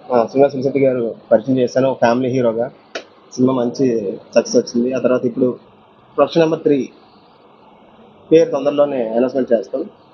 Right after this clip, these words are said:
ఈ సినిమాని మన ఏపీ స్టేట్ తెలుగు ఫిల్మ్ ఫెడరేషన్ ఆఫీస్లో భూపతిరాజు గారు సపోర్ట్తోని ఇక్కడ ప్రెస్ మీట్ జరగ-, జరిగి-, జరిగింది. ఈ సినిమాలో వినయ్ ఆదిత్య హీరోగా చేస్తూ, and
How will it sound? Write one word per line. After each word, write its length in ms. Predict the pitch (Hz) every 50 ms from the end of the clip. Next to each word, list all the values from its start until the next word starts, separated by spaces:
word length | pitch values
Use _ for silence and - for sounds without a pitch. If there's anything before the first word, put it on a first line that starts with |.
| _ - - - - -
ఈ 60 | 139
సినిమాని 440 | 131 - 156 151 143 139 139 143 165 196 - - - - - - _ _ - - - - - - _ _ _ _ _ - 135
మన 80 | 127
ఏపీ 320 | 120 131 139 139 - 170 160
స్టేట్ 300 | - - 160 147 143 -
తెలుగు 260 | - - 139 151 156
ఫిల్మ్ 280 | - 143 139 143 139 - - - - _ _ -
ఫెడరేషన్ 340 | 139 131 139 139 123 147 131
ఆఫీస్లో 500 | 123 120 127 117 - 131 139 151 175 - - - - - 135
భూపతిరాజు 420 | 135 135 135 147 147 143 139 143
గారు 360 | 147 139 131 120 117 107 - - - _ _ - _ - - - - - - - - - - -
సపోర్ట్తోని 640 | 131 - 147 139 131 - - 127 131 139 156 180 - -
ఇక్కడ 220 | - 139 135 123 -
ప్రెస్ 180 | 113 107 -
మీట్ 120 | 135 131 127
జరగ-, 160 | 123 123 117
జరిగి-, 300 | 117 110 113 - - 113
జరిగింది. 520 | 110 113 117 110 113 127 151 180 190 156
ఈ 40 | 143
సినిమాలో 460 | - - 151 151 147 131 131 151 170 - - - - _ _ _ _ _ _ _ _ _ - -
వినయ్ 280 | 143 160 175 180 180 - - -
ఆదిత్య 340 | 131 135 139 131 - - 120 - - _ _ _ -
హీరోగా 280 | 151 156 - - - - - _ _ _ _ _ _ _ _ _ _ _ _ _ _ _ _ - - - - - - - - - 170 170
చేస్తూ, 360 | 143 135 - - 175 185 196 - - _ _ _ _ _ - 139
and 200 | 143 139 135